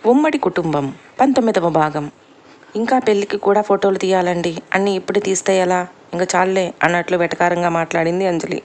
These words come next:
"అప్పుడు కావాలంటే మళ్ళీ దిగుతానులే వదినా, ఎప్పటి ముచ్చట అప్పుడే కదా తీర్చుకోవాలి. నీకు తీయించుకోవాలి అనిపిస్తే మా అన్నయ్య ఇక్కడే ఉన్నాడు కదా, చక్కగా ఫోజులు ఇవ్వు వదినా." మాటకి మాట సమాధానం చెప్పాడు రఘు.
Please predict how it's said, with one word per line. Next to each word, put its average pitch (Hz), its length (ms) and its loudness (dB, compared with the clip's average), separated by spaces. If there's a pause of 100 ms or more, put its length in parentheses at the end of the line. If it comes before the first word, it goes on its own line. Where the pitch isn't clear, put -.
"అప్పుడు 202 240 0
కావాలంటే 208 540 4
మళ్ళీ 202 280 2
దిగుతానులే 196 500 0
వదినా, 165 380 -2 (340)
ఎప్పటి 196 280 0
ముచ్చట 185 300 0
అప్పుడే 190 340 2
కదా 175 240 2
తీర్చుకోవాలి. 175 760 -2 (440)
నీకు 202 200 0
తీయించుకోవాలి 190 720 0
అనిపిస్తే 175 520 -2 (320)
మా 170 80 2
అన్నయ్య 185 380 0
ఇక్కడే 190 260 0
ఉన్నాడు 185 300 0
కదా, 185 280 -2 (420)
చక్కగా 190 300 0
ఫోజులు 190 380 0
ఇవ్వు 180 180 -2
వదినా." 175 380 0 (240)
మాటకి 196 300 0
మాట 185 240 0
సమాధానం 180 520 0
చెప్పాడు 170 380 -2
రఘు. 160 280 -4